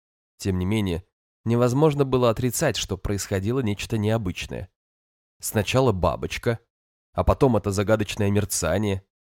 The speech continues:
особенно заметное внутри тёмной хижины. В воздухе пахло колдовством. В своё время Глинет пришлось близко познакомиться с колдовским сглазом, и она вовсе не желала возобновлять это знакомство.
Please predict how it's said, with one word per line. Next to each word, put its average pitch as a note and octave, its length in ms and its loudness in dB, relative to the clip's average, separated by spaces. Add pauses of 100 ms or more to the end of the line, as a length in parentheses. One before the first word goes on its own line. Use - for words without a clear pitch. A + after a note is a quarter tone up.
(500)
особенно A2+ 500 2
заметное A2 520 2
внутри G#2 320 -2
тёмной A2+ 300 0
хижины. F2 500 -2 (1300)
В D2 120 -12
воздухе G#2 440 0
пахло A2 520 -2
колдовством. G#2 840 -2 (840)
В - 80 -10
своё G2+ 320 2
время G2 460 0 (200)
Глинет A2 460 0
пришлось B2+ 380 0
близко C3 380 -4
познакомиться C#3+ 680 0
с - 60 -6
колдовским G2+ 540 -4
сглазом, F#2 540 0 (840)
и G#2+ 80 2
она C#3+ 200 6
вовсе D#3+ 320 2
не E3 100 4
желала D3+ 420 4
возобновлять G2+ 600 2
это F2+ 140 -8
знакомство. F2 680 -2